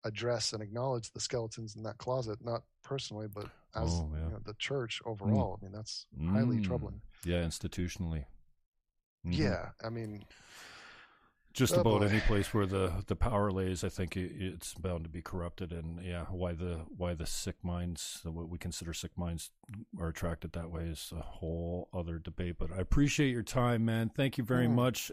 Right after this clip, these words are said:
Speaker 2: Uh, just on the way out, uh, contact information. Where can people find you and give you some love, brother?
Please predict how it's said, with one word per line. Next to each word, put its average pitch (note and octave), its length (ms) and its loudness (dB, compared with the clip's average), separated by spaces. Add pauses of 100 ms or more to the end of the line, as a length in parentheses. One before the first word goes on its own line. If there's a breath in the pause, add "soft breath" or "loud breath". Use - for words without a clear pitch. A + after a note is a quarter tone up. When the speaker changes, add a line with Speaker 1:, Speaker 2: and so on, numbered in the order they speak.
Speaker 2:
Uh, A#2 200 6
just A#2+ 220 0
on C#3 80 6
the B2 80 6
way A#2+ 180 6
out, C3 220 6 (220)
uh, G#2+ 300 4
contact A#2+ 580 2
information. A#2 560 2
Where A2+ 100 2
can - 120 -4
people A2+ 280 -2
find A#2 320 2
you A#2 60 6
and G2+ 160 4
give G2+ 120 0
you G2+ 60 0
some G2 240 2
love, F2+ 220 2
brother? F#2 260 2